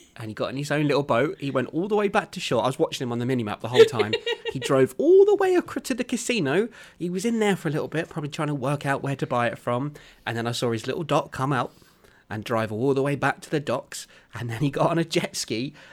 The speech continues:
Speaker 2: and I was waiting for him on the
Speaker 1: <laughs>
Speaker 2: boat, and I could just hear him beeping the horn as he turned up in his grape mask.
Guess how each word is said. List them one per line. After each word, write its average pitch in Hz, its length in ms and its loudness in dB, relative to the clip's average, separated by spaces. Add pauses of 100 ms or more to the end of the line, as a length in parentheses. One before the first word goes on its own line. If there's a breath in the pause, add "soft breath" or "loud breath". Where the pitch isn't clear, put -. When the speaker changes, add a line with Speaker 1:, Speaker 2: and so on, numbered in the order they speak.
Speaker 2:
and 120 160 -2
I - 20 0
was 123 140 -2
waiting 139 320 0
for 131 240 -4
him 143 180 2
on 156 200 0
the 180 100 0
Speaker 1:
<laughs> 185 120 -6
Speaker 2:
boat, 143 220 2
and 123 120 -4
I 123 40 -6
could 123 140 -10
just - 220 -8
hear 135 160 0
him 127 160 -2
beeping 202 400 4
the 202 60 6
horn 202 340 8
as - 140 0
he 175 100 0
turned 180 420 2
up 165 320 0
in 180 60 4
his 180 120 0
grape 165 360 2
mask. 143 420 -2